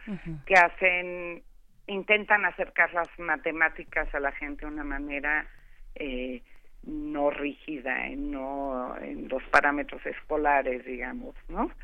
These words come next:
Speaker 1: Claro.
Speaker 2: Este, que se nos enseña es acercar las matemáticas. Y luego, bueno, yo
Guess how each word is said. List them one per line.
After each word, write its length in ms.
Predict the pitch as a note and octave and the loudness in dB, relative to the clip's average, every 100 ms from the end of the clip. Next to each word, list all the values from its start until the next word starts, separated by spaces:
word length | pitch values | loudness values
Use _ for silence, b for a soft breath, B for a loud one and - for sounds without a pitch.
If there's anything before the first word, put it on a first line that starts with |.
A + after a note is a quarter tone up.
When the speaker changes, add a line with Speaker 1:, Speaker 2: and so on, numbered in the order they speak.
| b | b
Speaker 1:
Claro. 220 | - E3 D3+ | -10 -8 -8
Speaker 2:
Este, 380 | - - - C3+ | -10 -10 -10 -10
que 160 | - | -8
se 120 | C#3 C#3 | -8 -6
nos 220 | C3+ C#3 | -8 -8
enseña 540 | C3+ C3 D3+ C#3 D3+ | -8 -2 0 0 -4
es 140 | - - | -4 -2
acercar 520 | C#3 C#3 - C#3+ C3+ | 2 0 4 6 6
las 180 | D3+ C#3+ | 2 -4
matemáticas. 760 | D3 - D#3+ D3+ C#3+ - - - B B B B | -8 -6 -2 0 0 -6 -10 -10 B B B B
Y 80 | - | 6
luego, 260 | G#3 G3+ G#3 | 8 10 8
bueno, 220 | F3 D3+ | 6 4
yo 320 | D#3 F3+ F#3 | 6 6 6